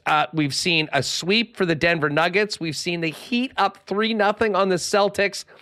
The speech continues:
The Panthers up three nothing. I mean, this has been some, despite all the overtime,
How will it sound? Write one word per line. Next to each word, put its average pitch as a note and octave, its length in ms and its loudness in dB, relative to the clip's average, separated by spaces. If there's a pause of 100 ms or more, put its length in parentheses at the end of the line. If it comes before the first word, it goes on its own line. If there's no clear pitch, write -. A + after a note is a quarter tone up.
(260)
The G3+ 100 0
Panthers A#3 640 0
up G3 180 2
three G3 280 0
nothing. F3+ 400 2
I F#3+ 40 2
mean, F3+ 120 0
this G#3 180 0
has A3 120 0
been F#3+ 280 0
some, F#3+ 320 -2 (220)
despite F#3+ 400 0
all F3+ 100 4
the C#3 140 2
overtime, D3 560 2